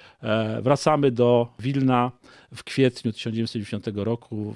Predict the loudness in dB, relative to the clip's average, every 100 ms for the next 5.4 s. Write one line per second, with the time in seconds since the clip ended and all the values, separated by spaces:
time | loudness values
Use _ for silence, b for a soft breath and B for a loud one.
0 | -4 -4 -4 -10 -8 -4 -2 -2 -4 -8
1 | -8 -8 -6 -6 -4 -6 -6 -8 -8 -8
2 | -6 -6 -8 -8 -6 -8 -6 -6 -4 -6
3 | -4 -2 0 -2 -4 -6 -6 -8 -8 -10
4 | -12 -8 -6 -6 -6 -8 -8 -8 -10 -8
5 | -8 -8 -14